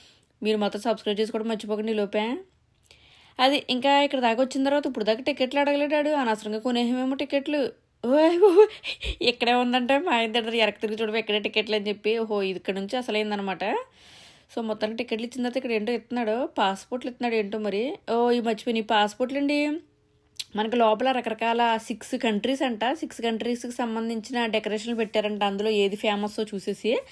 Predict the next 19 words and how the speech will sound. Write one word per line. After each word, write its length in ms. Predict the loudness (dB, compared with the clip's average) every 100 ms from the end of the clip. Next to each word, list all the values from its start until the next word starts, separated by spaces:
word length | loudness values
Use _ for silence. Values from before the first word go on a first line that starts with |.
| -20 -20 -6 0
ఆ 80 |
ఫేమస్ 460 | 2 2 0 -2 -4 -2
ఏంటో 320 | -2 0 0
మరి 180 | 0 2
లోపలికి 400 | 0 0 -2 -2
వెళ్ళి 260 | -2 -2 -2
చూసి, 440 | -4 -6 -6 -4 -6 -2
చూసిన 340 | -4 -2 -4 -2
చోట 200 | -4 -4
స్టాంప్ 400 | 0 2 2 0
వేయించుకోవాలంట. 580 | -2 -2 -2 -4 -4 -6
స్టాంప్ 420 | -4 -4 -2 -4
వేయించుకుని 360 | -4 -4 -6 -2
లాస్ట్లో 340 | -2 -2 -6
తిరిగి 220 | -6 -4
వచ్చేటప్పుడు 400 | -4 -4 -4 -4
మనకి 180 | -4 -4
గిఫ్ట్లు 260 | -6 -4 -6
ఇచ్చేస్తారనమాట. 680 | -4 -2 0 -2 -2 -4